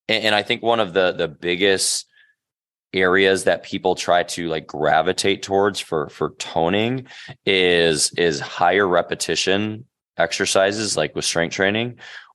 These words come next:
or, and or cardiovascular stuff. And while both of those can play a part, I would actually argue those are probably two on the lower end of the spectrum in, in training that you should be doing when it, when it comes to toning. And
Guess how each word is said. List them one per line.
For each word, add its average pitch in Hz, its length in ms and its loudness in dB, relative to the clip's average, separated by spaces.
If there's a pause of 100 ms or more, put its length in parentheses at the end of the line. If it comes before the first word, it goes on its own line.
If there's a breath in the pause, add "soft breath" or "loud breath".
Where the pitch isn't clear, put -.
(100)
or, 113 280 4
and 110 280 2
or 92 720 2 (640)
cardiovascular 87 800 0
stuff. - 320 -6 (420 loud breath)
And 98 180 0
while 98 240 4
both 120 240 2
of 127 100 0
those 120 200 2
can 92 180 -6
play 92 320 0
a 82 60 2
part, 85 500 2
I 101 120 4
would 131 160 2
actually 104 360 2
argue 92 420 0
those 90 240 -2
are 85 60 -2
probably 87 440 0
two 95 460 -2
on 85 200 2
the 78 100 0
lower 85 360 4
end 98 160 2
of 95 60 -2
the 98 80 2
spectrum 95 460 0
in, 92 180 -2
in 95 320 -10 (100)
training 110 520 0 (260 loud breath)
that 90 140 2
you 87 100 0
should 92 220 2
be 87 80 2
doing 82 260 2
when 78 100 0
it, 78 140 -4
when 80 100 -2
it 78 80 -2
comes 80 260 -4
to 80 100 -4
toning. 76 480 -2
And 76 180 -4